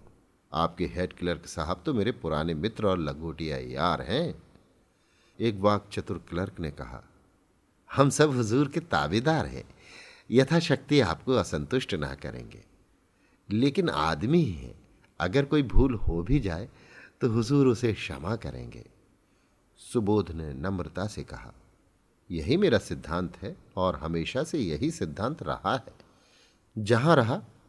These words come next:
मातहतों से मित्रों का सा बर्ताव किया। हम और आप दोनों ही किसी तीसरे के गुलाम हैं, फिर रौब कैसा और अफसरी कैसी? हाँ, हमें नेक नियति के साथ अपना कर्तव्य पालन करना चाहिए।"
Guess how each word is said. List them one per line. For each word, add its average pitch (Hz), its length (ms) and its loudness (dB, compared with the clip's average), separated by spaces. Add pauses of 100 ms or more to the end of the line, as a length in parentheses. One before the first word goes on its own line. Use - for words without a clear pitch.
(140)
मातहतों 101 580 2
से 143 140 -4
मित्रों 101 360 -2
का 76 160 -2
सा 196 160 0
बर्ताव 78 540 -4
किया। - 320 -12 (640)
हम 73 220 -4
और 71 140 -2
आप 139 320 2
दोनों 76 300 -4
ही 160 140 -4
किसी 127 320 -6
तीसरे 78 540 -8
के 73 140 -10
गुलाम 65 440 -6
हैं, 120 260 -2 (500)
फिर 110 100 -2
रौब 92 300 4
कैसा 151 340 2
और 160 160 4
अफसरी 147 360 2
कैसी? 170 360 -2 (580)
हाँ, - 380 0 (260)
हमें 90 200 0
नेक 104 360 0
नियति 90 340 -2
के 78 100 -10
साथ 120 240 -4 (100)
अपना 78 220 -6
कर्तव्य 73 500 -8
पालन 65 400 -10
करना 123 400 -16
चाहिए।" 117 440 -16